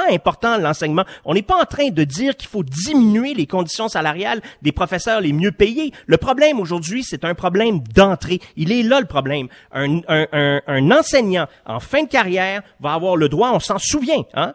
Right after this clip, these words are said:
à soixante-dix pour cent de son salaire en, en, en, en p-, fonds de pension indexé à vie. Est-ce que tu sais combien ça vaut, ça, aujourd'hui ? Ça vaut l'équivalent de un point deux million de dollars dans ton réel. Il y en a combien de gens aujourd'hui ?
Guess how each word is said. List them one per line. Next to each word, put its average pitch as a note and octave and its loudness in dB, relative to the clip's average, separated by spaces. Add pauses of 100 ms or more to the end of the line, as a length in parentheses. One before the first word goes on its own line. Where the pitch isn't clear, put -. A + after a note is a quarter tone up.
(300)
à C#3 -4
soixante-dix C4 -2
pour G#3 -6
cent A3 -4
de - -18
son F3 -6
salaire F#3+ -2 (200)
en, C#3+ 0
en, C3+ 0
en, B2+ -2
en A#2+ -6
p-, - -8
fonds A3 -2
de - -14
pension F3+ 2 (220)
indexé G3 0
à E3 4
vie. C#3+ 0 (140)
Est-ce - -4
que D4 -6
tu - -8
sais G4 0
combien A#3+ 2
ça F#3+ 0
vaut, D#3+ 2
ça, D4+ 0 (160)
aujourd'hui ? A3+ -2 (120)
Ça - -2
vaut G#3+ 0
l'équivalent A#3+ 0
de F3+ 2
un A3 2
point G#3+ -2
deux F3+ 2
million G#3+ 2
de F#3+ -6
dollars F3 0
dans B2+ -6
ton D#3+ -2
réel. E3 -2 (280)
Il E3 -2
y - 0
en A#3 0
a C#4 6
combien D#4 -2
de F#3+ -2
gens E3 -2
aujourd'hui ? C3 -4